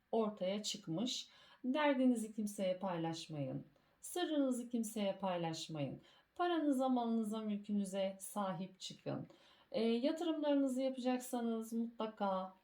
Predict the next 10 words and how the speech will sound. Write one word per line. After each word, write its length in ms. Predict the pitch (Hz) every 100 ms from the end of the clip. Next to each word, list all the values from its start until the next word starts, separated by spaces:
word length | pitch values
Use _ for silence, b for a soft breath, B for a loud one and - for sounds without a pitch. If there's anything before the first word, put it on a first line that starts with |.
| -
etrafınızdaki 840 | 214 214 214 214 208 202 208 208
insanlara 640 | 196 196 208 190 185 185 165
danışın. 480 | 185 180 - 165
Çok 420 | 160 - 240 - -
güvendiğiniz 760 | 190 185 180 175 175 175 170
insanlara 680 | 156 156 - 156 147 147 139
danışın. 580 | 147 139 - - 139 151 B B B B -
E, 520 | 190 185 185 180 180
o 180 | - 247
yüzden 440 | 247 220 240 233